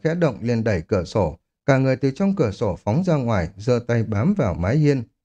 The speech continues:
là một phát lăn lộn lên mái nhà, từ trên cao nhìn xuống chung quanh.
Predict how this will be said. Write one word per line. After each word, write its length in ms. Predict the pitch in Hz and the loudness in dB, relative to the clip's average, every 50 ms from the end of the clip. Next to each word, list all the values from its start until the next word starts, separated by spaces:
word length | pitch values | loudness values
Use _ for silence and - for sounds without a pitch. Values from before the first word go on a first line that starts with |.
| _ _ _ _ _ _ _ _ _ _ _ _ _ _ _ | _ _ _ _ _ _ _ _ _ _ _ _ _ _ _
là 180 | - 113 120 120 | 0 2 2 4
một 240 | 117 117 113 110 113 | 4 2 0 -2 -2
phát 240 | - 185 190 - | -2 -2 -2 -2
lăn 280 | 123 127 135 135 135 131 | -2 -2 0 2 2 2
lộn 200 | 131 120 - - | 2 0 0 0
lên 200 | 110 117 117 113 | 0 0 2 2
mái 160 | 107 107 151 | 2 0 0
nhà, 320 | 180 170 123 104 87 80 - _ _ _ _ _ - | 2 2 2 0 0 -2 -4 _ _ _ _ _ 2
từ 140 | 156 151 151 | 2 2 2
trên 220 | - 208 202 196 | 0 -4 -4 -2
cao 180 | 202 190 190 180 | 0 0 0 2
nhìn 240 | 165 131 101 78 - | 2 0 0 -2 -4
xuống 300 | - - 104 156 170 165 | -4 -4 -2 0 0 0
chung 180 | 156 139 127 117 | 0 -2 -2 0
quanh. 240 | 135 131 135 120 | 0 0 0 0